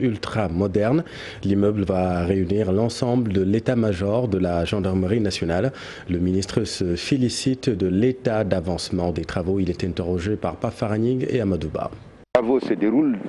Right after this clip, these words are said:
Speaker 2: dans de bonnes conditions et que ces travaux vont correspondre à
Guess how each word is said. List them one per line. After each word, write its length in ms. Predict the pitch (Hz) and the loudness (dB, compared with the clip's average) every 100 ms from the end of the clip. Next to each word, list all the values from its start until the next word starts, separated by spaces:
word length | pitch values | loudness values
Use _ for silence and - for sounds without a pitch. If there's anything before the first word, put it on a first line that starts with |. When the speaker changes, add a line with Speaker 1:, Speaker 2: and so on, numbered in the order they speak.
| - | -2
Speaker 2:
dans 160 | 92 107 | 2 4
de 80 | 113 | 2
bonnes 420 | 87 113 196 190 | 2 2 4 2
conditions 540 | - 139 127 - 127 - - - - - - - - - | 2 0 0 -2 -4 -6 -14 -20 -20 -20 -20 -20 -6 -2
et 60 | |
que 120 | - - | 0 2
ces 140 | - | 2
travaux 520 | - 82 - 101 104 - - - - - - | 2 2 4 2 2 2 2 -2 -16 -10 -2
vont 180 | 107 | 0
correspondre 680 | - 98 90 - 92 98 92 85 - - - - - | 2 2 0 0 -2 0 -2 -4 -10 -16 -16 -16 -12
à 40 | - | -8